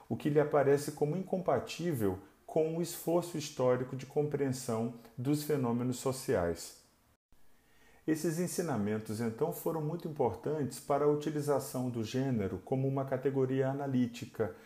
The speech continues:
na medida em que permitem pensar as relações de poder e os processos de diferenciação,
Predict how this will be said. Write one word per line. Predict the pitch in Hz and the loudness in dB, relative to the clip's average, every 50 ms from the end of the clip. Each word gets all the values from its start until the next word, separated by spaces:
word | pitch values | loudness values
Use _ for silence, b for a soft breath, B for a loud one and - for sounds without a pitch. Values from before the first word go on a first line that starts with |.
| B B B B | B B B B
na | - 127 127 131 | 0 0 2 2
medida | 139 139 131 120 123 143 165 185 156 127 117 110 110 - - - | 2 2 0 0 0 0 0 0 2 4 4 2 2 0 -2 0
em | 127 139 143 147 | 2 2 2 0
que | 147 - - 147 151 165 | -2 -4 -6 -6 -4 -4
permitem | 151 - - 151 139 127 143 151 165 151 165 160 151 | -4 0 2 2 2 4 2 -2 -2 -2 -4 -6 -4
pensar | 151 151 151 147 131 131 - - 110 104 98 95 85 - - - - | 0 2 2 2 2 0 0 2 2 4 4 2 0 -4 -8 -4 -2
as | 113 107 107 | -2 0 0
relações | 117 117 117 110 107 - - 151 151 147 - | 0 0 0 0 -2 -2 -2 -2 0 0 0
de | - 117 | -2 -4
poder | - - 107 98 98 107 117 127 139 139 123 107 107 - | -2 0 0 2 2 4 4 6 8 8 8 6 4 2
e | 135 151 | 0 0
os | 165 147 - | 0 -2 -4
processos | - 135 123 110 - - 110 104 - - - 104 104 | -4 0 0 0 2 2 0 0 0 -2 -4 -4 -4
de | 110 107 107 107 | -2 -2 -4 -2
diferenciação, | 117 156 170 165 - 147 123 123 117 113 - - 110 98 - - - - - 165 165 127 - | -2 -4 -2 2 4 4 4 4 2 -2 0 0 0 0 0 -2 -4 -2 -2 -2 -2 -4 -4